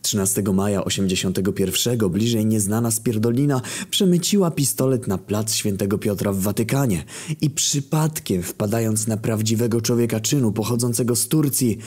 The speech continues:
wyszeptała: „Niech ktoś”. A ja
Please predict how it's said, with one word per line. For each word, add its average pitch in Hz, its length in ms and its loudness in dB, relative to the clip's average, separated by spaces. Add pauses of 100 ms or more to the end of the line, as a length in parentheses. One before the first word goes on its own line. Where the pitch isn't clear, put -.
(260)
wyszeptała: 90 760 -2 (640)
„Niech - 240 -14
ktoś”. - 520 -20 (1080)
A 82 120 -6
ja 104 380 -4